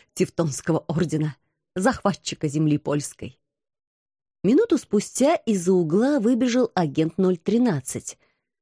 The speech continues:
обозвал нас капушами и потребовал, чтобы мы немедленно отправились с ним к башне.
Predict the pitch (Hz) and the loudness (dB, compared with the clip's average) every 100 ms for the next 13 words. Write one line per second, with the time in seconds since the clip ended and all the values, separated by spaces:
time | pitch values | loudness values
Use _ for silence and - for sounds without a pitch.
0 | - 170 202 208 196 165 151 - 135 - | -4 0 2 2 2 2 -2 -4 -6 0
1 | 269 359 403 403 403 _ _ - 247 392 | 2 2 4 2 0 _ _ 0 4 4
2 | - 339 - 254 349 381 370 370 - 254 | 2 0 0 2 2 2 2 2 0 0
3 | 220 226 214 330 349 311 247 208 277 330 | 2 2 4 4 6 4 4 4 2 4
4 | 330 330 330 254 - - 175 262 311 311 | 4 4 2 -2 -2 0 2 2 2 0
5 | - 165 214 269 202 156 165 139 - 131 | 0 0 2 2 2 0 0 -2 -6 -8
6 | 127 | -12